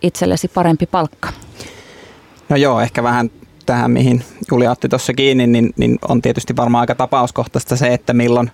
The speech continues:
Speaker 2: milloin näin on ja, ja kuka sitten on paremmassa asemassa, neuvotteluasemassa kuin joku toinen, että, että, että mä en ainakaan niinku omassa työssäni sitä, sitä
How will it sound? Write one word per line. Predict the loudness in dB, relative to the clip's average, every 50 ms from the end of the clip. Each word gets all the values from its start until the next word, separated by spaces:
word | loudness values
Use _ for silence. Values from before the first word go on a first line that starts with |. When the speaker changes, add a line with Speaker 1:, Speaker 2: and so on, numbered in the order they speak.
| -2
Speaker 2:
milloin | 0 0 2 2 2 2
näin | 2 2 2 2 2
on | 2 2 2
ja, | 2 2 2 0 -2 -2
ja | -2 -4 -4 -6 -10 -10 -6
kuka | -4 -2 -2 -2 -2
sitten | -2 -4 -6 -4 -2 0 0 -2 -4 -8 -20 -20 -20 -20 -20 -20 -20 -20 -20 -20 -10 -4
on | -2 -2 0 0
paremmassa | -2 -2 -2 0 0 -2 -2 -2 -2 -2
asemassa, | 0 0 0 0 0 -2 -2 0 0
neuvotteluasemassa | 2 2 0 0 0 0 0 0 0 0 0 -2 -2 -2
kuin | -2 0 0
joku | 0 0 -2
toinen, | -2 0 0 2 2 2 2 2 2
että, | 0 -2 -2 -4 -4 -4 -2
että, | -4 -6 -4 -4
että | -4 0 0
mä | 0 0
en | 0
ainakaan | 0 0 -2 -2 -2 0 0
niinku | 0 0 0
omassa | 0 0 0 -2 -2 -6 -4
työssäni | 0 0 0 0 0 -2 -2 0 0 0
sitä, | -2 -2 -2 -2 -2 -2 -4 -6 -12 -8
sitä | -6 -6 -4 -2 -2 -2 -2